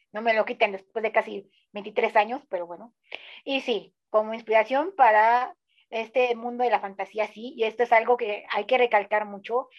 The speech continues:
En la fantasía creo que es el ámbito más pesado para las mujeres.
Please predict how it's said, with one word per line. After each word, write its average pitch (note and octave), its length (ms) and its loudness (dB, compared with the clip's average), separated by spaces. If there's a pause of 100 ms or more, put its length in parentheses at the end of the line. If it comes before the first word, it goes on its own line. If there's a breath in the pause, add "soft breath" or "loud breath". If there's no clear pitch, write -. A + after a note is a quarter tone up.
(140)
En A3 120 -8
la G#3+ 120 4
fantasía B3 840 0
creo B3 320 4
que A#3+ 120 2
es A#3+ 120 -4
el A#3 100 2
ámbito A#3 420 -2
más A3 200 -6
pesado A3+ 480 0
para G3+ 160 4
las F#3 160 -2
mujeres. G3+ 500 -6